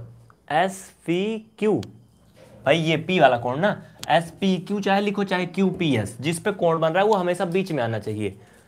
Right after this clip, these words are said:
तो लिख लेंगे एसपीक्यू प्लस यक्स प्लस वाई इक्वल एक सौ अस्सी अंश।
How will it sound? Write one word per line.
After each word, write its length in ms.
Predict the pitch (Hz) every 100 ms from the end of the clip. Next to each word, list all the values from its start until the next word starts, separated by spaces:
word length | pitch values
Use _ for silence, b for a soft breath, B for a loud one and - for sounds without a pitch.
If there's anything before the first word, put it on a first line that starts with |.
| b b - - -
तो 80 | 139
लिख 220 | 165 175
लेंगे 300 | 180 185 175
एसपीक्यू 800 | 170 170 - 170 160 - 180 208 196
प्लस 400 | 151 151 175 185 135
यक्स 420 | 135 170 196 -
प्लस 420 | - 147 147 143 123
वाई 360 | 120 120 147 175 139
इक्वल 440 | 120 - - 165
एक 160 | 143 -
सौ 160 | 156
अस्सी 320 | 151 151 147 110
अंश। 260 | 101 -